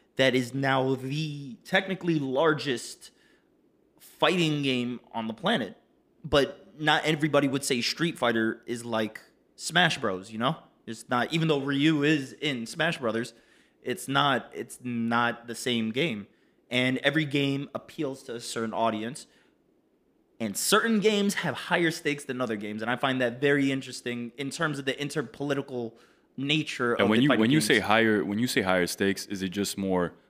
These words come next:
Speaker 2: more beef is cooking, or, or the money is higher?
Speaker 1: Both.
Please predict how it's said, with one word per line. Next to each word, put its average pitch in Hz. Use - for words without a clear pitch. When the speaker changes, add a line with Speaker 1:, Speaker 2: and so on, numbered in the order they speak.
Speaker 2:
more 110
beef 110
is 147
cooking, 170
or, 147
or 110
the 95
money 95
is 82
higher? 82
Speaker 1:
Both. 143